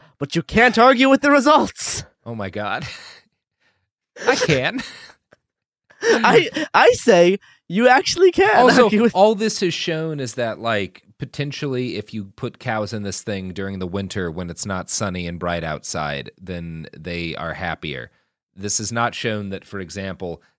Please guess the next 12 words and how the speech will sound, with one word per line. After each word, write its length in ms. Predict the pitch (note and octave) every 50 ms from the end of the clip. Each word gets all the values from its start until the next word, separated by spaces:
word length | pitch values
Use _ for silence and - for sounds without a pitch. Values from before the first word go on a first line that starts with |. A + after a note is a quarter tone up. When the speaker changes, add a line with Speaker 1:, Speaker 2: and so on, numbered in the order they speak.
| _ _
Speaker 2:
taking 340 | - B2 A2 - A#2 G#2+ G2
all 180 | F#2+ G2+ G2+
cows 360 | - - A#2+ G2+ F#2 F#2 -
out 140 | G2+ F#2 E2+
of 100 | E2 -
pastures 680 | - G#2 G2 F#2+ F#2 - - - F2 C#2+ C2+ - - -
and 140 | F2+ F#2 F2
sticking 420 | - - - A#2 G2+ - G#2+ F#2+ F#2
them 200 | F#2 F#2 F2+ E2+
in 460 | D#2+ - F#2 F#2 F2 E2+ E2+ E2 E2 - _
matrix 440 | F#2+ F#2 F#2+ F#2+ - - F#2 - -
boxes 600 | - F2+ D#2+ D2+ D2+ - - E2+ C#2+ C2 -